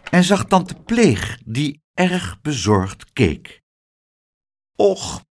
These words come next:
Pluk," zei ze, "ik weet me echt geen raad meer. Zou jij me willen helpen?" "Graag,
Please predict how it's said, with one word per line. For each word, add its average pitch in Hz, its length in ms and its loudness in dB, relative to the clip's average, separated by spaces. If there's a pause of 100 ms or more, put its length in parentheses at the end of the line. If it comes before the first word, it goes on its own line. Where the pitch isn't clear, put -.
(140)
Pluk," - 520 2 (500)
zei 110 360 4
ze, 98 240 -8 (760)
"ik - 140 -4
weet - 240 -6
me 202 100 0
echt 196 280 -4
geen 208 320 -4
raad 240 500 2
meer. 113 440 0 (520)
Zou 254 360 2
jij 262 160 4
me 254 100 0
willen 240 280 2
helpen?" 208 520 2 (500)
"Graag, 131 600 -2